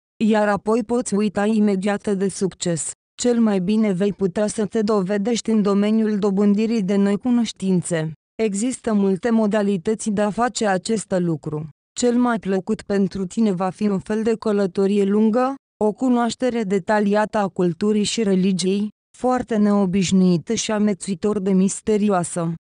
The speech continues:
Înțelegerea experienței altcuiva te va ajuta să-ți evaluezi sobru propria persoană.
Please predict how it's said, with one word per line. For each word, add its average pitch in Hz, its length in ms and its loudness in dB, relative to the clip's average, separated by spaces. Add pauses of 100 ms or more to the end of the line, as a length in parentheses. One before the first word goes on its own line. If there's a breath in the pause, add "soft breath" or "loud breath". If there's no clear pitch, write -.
(180)
Înțelegerea 220 760 2
experienței 208 840 0
altcuiva 208 640 -2
te 220 180 -2
va 214 160 0
ajuta 190 460 -2
să-ți 220 360 -4
evaluezi 202 760 0
sobru 190 340 -2
propria 208 560 -2
persoană. 175 720 -2